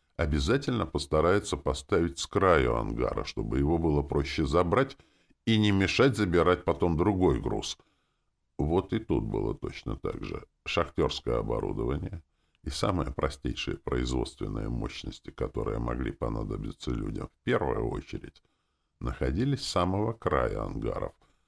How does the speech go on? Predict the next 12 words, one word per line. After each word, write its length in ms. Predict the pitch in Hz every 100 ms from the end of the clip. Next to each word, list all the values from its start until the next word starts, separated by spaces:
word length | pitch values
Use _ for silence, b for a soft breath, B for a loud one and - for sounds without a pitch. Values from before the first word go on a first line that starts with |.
| _ _ -
а 100 | 76
может 280 | 104 60
быть 240 | 52 50 -
и 40 |
вообще 340 | 50 50 - 71
были 240 | 58 52
уже 240 | 50 -
погружены 680 | - - 62 55 50 53 50
в 100 | 50
грузовые 560 | 62 60 65 60 57 60
отсеки 400 | 57 60 - 60
челноков. 600 | - 55 57 - 55